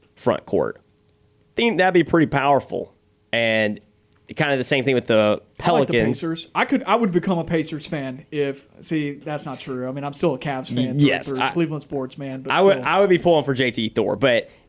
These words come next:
Speaker 1: you look at the Pelicans, and Steven Adams is your center, Zion's your power forward, and Ingram's your small forward. So you would, it,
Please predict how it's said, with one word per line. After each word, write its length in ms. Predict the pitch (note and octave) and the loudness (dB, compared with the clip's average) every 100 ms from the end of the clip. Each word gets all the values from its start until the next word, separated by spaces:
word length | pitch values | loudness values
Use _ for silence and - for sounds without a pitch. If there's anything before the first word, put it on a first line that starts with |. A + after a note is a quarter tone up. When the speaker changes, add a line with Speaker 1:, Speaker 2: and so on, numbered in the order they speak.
| _ | _
Speaker 1:
you 140 | C3+ C#3 | 2 4
look 160 | D3+ | 4
at 120 | D3 - | 0 0
the 100 | A#2 | 0
Pelicans, 800 | - C#3+ C3 - A2 G#2 - - - | 2 2 2 2 0 0 -6 -12 -6
and 120 | A2+ | -2
Steven 280 | - D#3 C3 | 2 2 2
Adams 240 | B2+ B2 A2+ | 0 -2 -4
is 120 | G#2 | -8
your 80 | G#2 | -6
center, 520 | - A#2+ A2 G#2+ E2 | 2 2 2 0 -2
Zion's 440 | A2 A#2+ A#2+ A#2 | -2 0 0 -2
your 60 | G#2+ | -4
power 280 | A#2 A2 G#2 | -2 0 0
forward, 480 | - A2 G#2 G2+ - | 2 2 2 0 -2
and 200 | G#2+ G#2 G#2 | -4 -4 -4
Ingram's 360 | A2 G#2 F#2+ | -2 -2 -4
your 80 | - | -8
small 300 | - A#2 F#2+ | -4 0 0
forward. 460 | F#2 - C2 G1+ - _ _ _ - | -2 -8 -10 -12 -18 _ _ _ -12
So 260 | - - | -4 2
you 280 | A#2 A#2+ B2+ | 2 4 4
would, 340 | B2+ A#2+ A2+ | 4 2 -2
it, 220 | - - | -12 -20